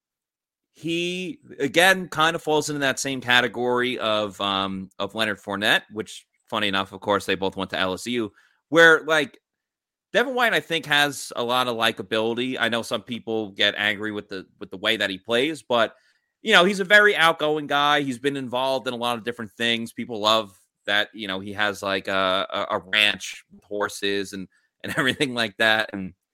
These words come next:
so the fan, I think Devin White will be in. And I think if Lavonte David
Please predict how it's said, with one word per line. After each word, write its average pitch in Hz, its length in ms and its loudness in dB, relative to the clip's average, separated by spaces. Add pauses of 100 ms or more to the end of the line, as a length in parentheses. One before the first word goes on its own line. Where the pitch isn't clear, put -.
(120)
so 117 120 -14
the 139 60 -2
fan, 190 320 2
I 120 140 2
think 113 200 -8
Devin 98 240 -4
White 95 180 -2
will 87 120 -14
be 87 220 -12
in. 87 220 -6 (680)
And 135 80 -8
I - 20 -6
think 277 240 -2
if 240 80 -6
Lavonte 139 500 2
David 107 440 -4